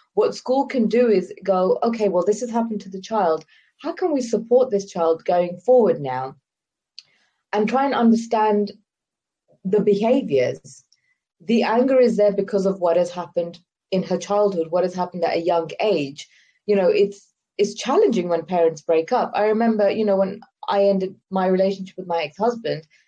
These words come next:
it was really challenging, but I had to make sure that when I was showing up with my daughter,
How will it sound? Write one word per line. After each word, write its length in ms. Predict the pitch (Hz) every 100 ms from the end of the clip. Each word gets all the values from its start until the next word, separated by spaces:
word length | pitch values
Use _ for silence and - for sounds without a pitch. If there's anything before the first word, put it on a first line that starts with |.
| _ _ -
it 120 | 247
was 220 | 247 202
really 280 | 254 262 262
challenging, 580 | 240 262 247 214 185 170
but 140 | 196
I 100 | 208
had 220 | 220 247 -
to 100 | 214
make 240 | 202 190
sure 240 | - 220
that 180 | 196 -
when 140 | 180 185
I 120 | 220
was 180 | 240 233
showing 260 | 226 208
up 100 | 196
with 120 | -
my 160 | 175 170
daughter, 640 | 170 226 240 214 147 156